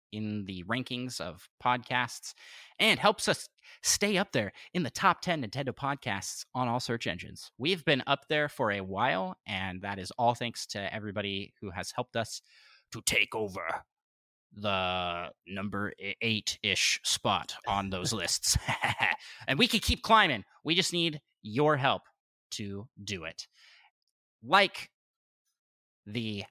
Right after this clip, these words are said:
fine, fine person that left us a five-star review on Spotify. Those are anonymous, so we can't shout you out specifically, but you know who you are, and you are awesome. Thanks for doing that.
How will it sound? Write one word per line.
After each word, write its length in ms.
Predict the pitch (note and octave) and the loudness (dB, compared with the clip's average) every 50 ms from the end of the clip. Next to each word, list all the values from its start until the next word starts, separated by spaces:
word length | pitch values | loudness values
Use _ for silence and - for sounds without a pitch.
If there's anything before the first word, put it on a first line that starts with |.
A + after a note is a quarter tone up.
| _ _ _ | _ _ _
fine, 840 | - - - - - - - G#3+ G#3+ A3+ A3 G#3 F#3+ F3 E3 D#3 D3 | -12 -12 -10 -10 -10 2 6 6 8 10 10 10 8 8 6 2 -2
fine 520 | - - F#3+ F3+ F3 E3 D3+ D3 C3+ A#2+ - | 2 4 6 8 8 8 6 4 0 -2 -4
person 540 | - - D3+ C3 A#2 - - G#2+ G2+ G2 G2+ - | 0 0 2 2 0 0 -2 -4 -4 -4 -6 -6
that 280 | G#2 A2 A2+ A2 D#2 A2 | -2 0 0 0 0 0
left 280 | A#2 B2 A#2+ - - C#3 | 2 2 2 4 4 2
us 200 | B2 - - - - | 2 2 0 -4 -6
a 200 | A2+ A2 A2 G#2 | -4 -2 -2 -2
five-star 500 | - - C3 A#2+ A2+ G#2+ - - A#2+ A2 | 0 2 4 4 4 2 0 2 2 2
review 240 | A2 G#2 A#2 A#2 A2+ | 2 0 0 -2 0
on 160 | F#2 A#2 A2 | 0 -2 -2
Spotify. 640 | - - - B2 A#2 A2+ - - - G2 F#2 F2 E2+ - - - - - - - _ _ _ _ _ _ _ _ _ | -2 0 4 4 4 4 2 0 0 0 0 0 -4 -8 -14 -20 -20 -20 -20 -20 _ _ _ _ _ _ _ _ _
Those 200 | - A#2+ C3 B2+ | -2 0 0 2
are 80 | C#3 C3 | 2 4
anonymous, 440 | A#2+ A#2 A#2 A2 A2+ A2 F#2+ E2+ - | 4 6 6 4 4 2 0 -2 -4
so 280 | - - - - - | -4 -4 -4 -4 -4
we 60 | G#2+ - | -4 -2
can't 220 | - E3 E3+ C#3+ | -2 -2 0 2
shout 220 | - - E3+ D3+ | 2 2 2 2
you 80 | C#3 D3 | 4 2
out 140 | C#3+ B2 - | 2 0 0
specifically, 680 | - - C3 - C#3 A#2 - A#2 - C3 B2 B2 B2+ - | -4 -6 -4 -4 -4 -4 -4 -6 -6 -6 -6 -8 -6 -6
but 120 | B2+ A#2 | -6 -4
you 200 | G#2+ A2+ C3 D3 | -2 -2 -2 -2
know 140 | D3+ D3+ D3+ | -2 -2 -2
who 100 | C#3 C#3+ | -4 -4
you 220 | C#3+ C#3 C3+ C3 | -4 -4 -4 -2
are, 240 | C3 C3+ C3+ C#3 C#3+ - | -2 -2 -4 -6 -8 -6
and 160 | - A2 F#2+ F#2+ | -6 -8 -6 -6
you 180 | G2 G2+ G2+ | -6 -2 -2
are 140 | G2+ A2 G2+ | 0 0 0
awesome. 400 | F2+ D#2 - - - - - A2+ - _ | -2 -2 -4 -6 -8 -10 -12 -16 -8 _
Thanks 200 | A#2+ B2+ B2+ - | -4 -4 -4 -4
for 100 | - B2+ | -6 -6
doing 280 | F#2 G2+ G2 F#2 F2 E2+ | -4 -4 -4 -6 -6 -8
that. 160 | E2 E2 | -10 -10